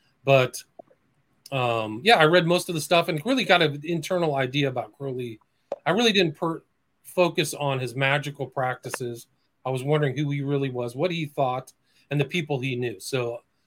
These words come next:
I include a lot of people who came across him, people you wouldn't know,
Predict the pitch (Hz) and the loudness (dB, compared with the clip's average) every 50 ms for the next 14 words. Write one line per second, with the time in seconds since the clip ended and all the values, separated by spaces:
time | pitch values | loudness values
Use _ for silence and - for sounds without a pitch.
0 | _ _ _ - 135 139 139 - - 190 175 151 143 135 135 139 135 - - 156 | _ _ _ -4 -4 -4 -4 -4 -2 0 0 2 2 2 2 2 0 -2 -4 -4
1 | 143 147 - 131 123 113 120 131 123 123 120 117 117 107 107 _ _ _ _ _ | -4 -4 -4 -6 -6 -6 -4 -2 -2 -2 -2 -2 -4 -8 -12 _ _ _ _ _
2 | - 147 139 131 120 - _ - 131 123 123 123 127 - - 135 127 123 120 117 | -4 -2 -2 -2 -4 -6 _ -4 -2 0 0 0 -2 -4 -6 -8 -8 -8 -8 -10
3 | 131 135 123 117 117 117 110 113 113 113 - 143 156 151 147 143 139 139 139 135 | -12 -12 -12 -12 -14 -16 -18 -20 -20 -10 -6 -4 -4 -2 -4 -4 -6 -8 -10 -10
4 | 131 131 135 | -12 -12 -14